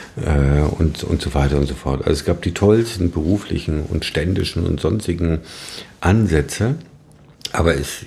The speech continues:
jetzt und hier und auf meinem Flur und auf meiner Station mit meinem Team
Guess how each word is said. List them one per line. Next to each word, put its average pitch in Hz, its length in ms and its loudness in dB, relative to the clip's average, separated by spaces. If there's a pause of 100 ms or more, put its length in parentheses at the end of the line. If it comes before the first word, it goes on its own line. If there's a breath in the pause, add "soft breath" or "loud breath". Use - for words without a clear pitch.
jetzt - 460 2
und 80 220 -2
hier 113 420 2
und 76 180 -2
auf - 200 -2
meinem 110 280 4
Flur 87 400 2
und 80 180 -2
auf - 200 -4
meiner 104 260 4
Station 73 680 0
mit 67 180 -4
meinem 98 400 4
Team 73 360 -2